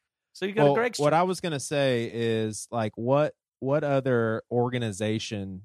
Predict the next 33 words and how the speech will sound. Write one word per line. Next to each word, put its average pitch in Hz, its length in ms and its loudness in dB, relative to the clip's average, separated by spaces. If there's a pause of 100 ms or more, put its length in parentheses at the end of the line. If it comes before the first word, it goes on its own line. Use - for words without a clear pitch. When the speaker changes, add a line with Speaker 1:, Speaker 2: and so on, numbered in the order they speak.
Speaker 2:
just 135 320 -2
in 98 220 -8
general, 95 600 -4 (420)
is 98 200 -6
based, 117 580 -2 (200)
like, 110 240 -2
the 107 80 -8
success 120 720 -4
is 92 180 -8 (100)
based 107 420 -2 (400)
on 107 200 -8
the 95 120 -4
leader's 104 440 -4
personality? 98 800 -6
Like, 101 240 -4
if 107 140 -6
you, 131 260 2 (400)
like, 117 200 0
even, 135 540 2 (120)
I 123 80 -8
mean, 123 100 -4
I 135 60 0
was 139 120 -4
thinking 135 300 -4
even, 123 460 -2 (460)
uh, 92 580 -8 (240)
Apple, 120 580 -6 (500)
like, 113 280 -2
Steve 147 520 -4 (220)
Jobs 131 500 -2
was 107 460 -4 (380)
an 120 140 -6
asshole, 123 640 -4